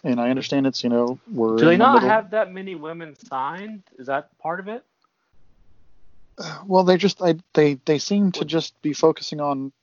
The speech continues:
Speaker 1: four or five right now. It's like they, they can't,
Speaker 2: Oh.
Speaker 1: <laughs> like, the writing team or creative team can't figure out, you know, how to count past four.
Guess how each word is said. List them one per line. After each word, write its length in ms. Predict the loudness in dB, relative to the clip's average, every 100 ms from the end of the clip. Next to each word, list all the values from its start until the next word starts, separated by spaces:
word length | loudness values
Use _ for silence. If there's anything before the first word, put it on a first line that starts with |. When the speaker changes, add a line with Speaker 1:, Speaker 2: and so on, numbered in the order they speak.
| _ _ -20
Speaker 1:
four 240 | -4 -4 -2
or 60 |
five 340 | -2 0 0 -4
right 140 | -12
now. 180 | -12 -12
It's 160 | -6
like 140 | -6 -4
they, 120 | -8 -8
they 100 | -10
can't, 400 | -6 -4 -2 -2
Speaker 2:
Oh. 220 | -8 -20 _ _ -20 -20 _
Speaker 1:
<laughs> 500 | -20 -20 _ -12 -8
like, 120 | -2
the 140 | 2
writing 380 | 4 4 2 0
team 240 | -6 -6 -6
or 100 | -4
creative 340 | -2 -2 -2
team 280 | -6 -14 -10
can't 300 | -10 -10 -8
figure 240 | -6 -4
out, 100 | -4
you 60 | -6
know, 100 | -8
how 80 | -8
to 60 |
count 240 | -8 -8 -6
past 260 | -6 -6
four. 340 | -8 -8 -8